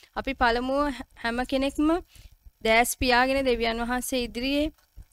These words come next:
යාඥා කරමු. හලෙලුයා ස්වාමිනී, අපි ඔබ වහන්සේට ස්තුති කරනවා. ස්වාමිනී, තවත් සබත් දවසක ස්වාමිනී, ඔබගේ පාමුලට අපට එකතු වෙන්න ඔබ වහන්සේ දී තිබෙන කරුණාව ගැන. ස්වාමිනී, ඔබ වහන්සේගේ වචනය ස්වාමිනී, අසන්ට අපි යනවද ස්වාමිනී? ස්වාමිනී, ඔබ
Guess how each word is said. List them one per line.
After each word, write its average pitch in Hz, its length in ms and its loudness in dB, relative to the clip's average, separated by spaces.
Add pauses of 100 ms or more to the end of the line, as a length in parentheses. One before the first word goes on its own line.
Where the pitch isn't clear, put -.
(420)
යාඥා 220 520 4
කරමු. 196 280 -4
හලෙලුයා 220 580 0
ස්වාමිනී, 254 500 0
අපි 233 180 -2
ඔබ 214 80 -2
වහන්සේට 226 400 -2
ස්තුති - 300 -6
කරනවා. 285 380 2 (480)
ස්වාමිනී, 269 580 4
තවත් 247 420 2
සබත් 226 400 4
දවසක 233 460 0
ස්වාමිනී, 285 420 2
ඔබගේ 226 280 2
පාමුලට 262 600 0
අපට 254 320 2
එකතු 247 320 0
වෙන්න 285 220 4
ඔබ 247 100 0
වහන්සේ 220 340 0
දී 233 160 -4
තිබෙන 240 280 -4
කරුණාව 254 520 0
ගැන. 285 200 12 (440)
ස්වාමිනී, 269 500 8
ඔබ 247 60 -10
වහන්සේගේ 240 540 -4
වචනය 277 460 0
ස්වාමිනී, 285 500 0
අසන්ට 254 380 -2
අපි 262 200 0
යනවද 247 360 0
ස්වාමිනී? 214 500 0 (320)
ස්වාමිනී, 277 460 8
ඔබ 240 100 2